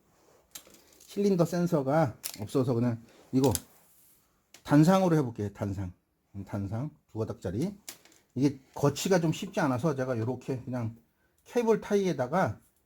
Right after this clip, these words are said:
케이블 타이를 만들어 놨어요. 그래서 거기다 끼워서 자, 하-, 하강 완료 신호를 받으면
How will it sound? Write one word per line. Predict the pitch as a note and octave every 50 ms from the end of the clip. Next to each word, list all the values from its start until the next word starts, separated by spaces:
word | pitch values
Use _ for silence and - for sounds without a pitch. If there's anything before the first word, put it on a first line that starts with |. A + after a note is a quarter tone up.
| _ _
케이블 | _ - G3 F#3+ F3+ E3+
타이를 | - - F3+ E3 D#3+ D3+
만들어 | C3 F#2+ G2 A#2 C#3+ D3+ D3+
놨어요. | C3 A2+ - - G#2+ G#2 G#2+
그래서 | A2 G2+ - B2 A#2 - _ _ _ _ _ _ _ _
거기다 | - A2+ B2 A2+
끼워서 | - - F#3+ F3+ F3 - - F3 D#3+ A#2+ F2+ - - _ _ _ _ _ _ _ _ _ _ _ _ _ _ _ _ _ _ _ _ _ _ _ _ _
자, | _ - F#2+ G2 G2 -
하-, | D#3+ E3 E3 - -
하강 | - F3 F3 F3 F3 E3+ C#3
완료 | A#2 A#2+ B2+ D3+ F3 F3+
신호를 | F3 - F#3 F3+ F3 D#3+ D#3 -
받으면 | - A#2+ A2+ B2+ B2+ C3 D#3 F#3+ G#3 A3+ A3+ - -